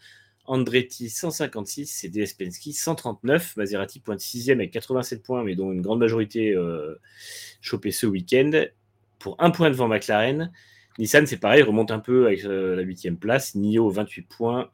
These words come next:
en neuvième place, Mahindra vingt-sept points, et Cupra est à sept points, euh, en, depuis le début de la saison, donc eux, c'est vraiment une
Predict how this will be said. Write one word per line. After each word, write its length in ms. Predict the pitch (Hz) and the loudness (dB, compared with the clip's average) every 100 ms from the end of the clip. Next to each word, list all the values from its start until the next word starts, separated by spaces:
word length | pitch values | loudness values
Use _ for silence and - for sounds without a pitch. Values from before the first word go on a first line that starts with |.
| - | -12
en 80 | 98 | -8
neuvième 300 | 92 90 87 | -6 -6 -2
place, 280 | 123 127 | -2 -2
Mahindra 340 | 107 101 95 92 | -2 -4 -4 -4
vingt-sept 320 | 117 113 87 | -4 -6 -12
points, 180 | - 143 - - - - | -6 -6 -6 -18 -18 -10
et 100 | 104 | -8
Cupra 540 | - 107 - 214 - _ - - - - _ - | -6 -4 2 2 2 _ -16 -14 -16 -20 _ 0
est 160 | 180 | 2
à 80 | 131 | 2
sept 340 | - 220 180 - | 4 4 4 -4
points, 300 | 180 175 _ _ _ _ _ - | -4 -4 _ _ _ _ _ -6
euh, 240 | 113 110 104 | 0 2 2
en, 260 | 104 98 | -2 -4
depuis 240 | 95 95 127 | -6 -6 -6
le 40 | |
début 160 | 104 127 | -4 0
de 40 | |
la 80 | 101 | 0
saison, 360 | - 90 120 | 0 -6 -4
donc 200 | 113 87 | -6 -6
eux, 60 | 95 | -8
c'est 160 | - 82 | -6 -6
vraiment 260 | 87 113 | -4 -2
une 220 | 98 76 | -2 -4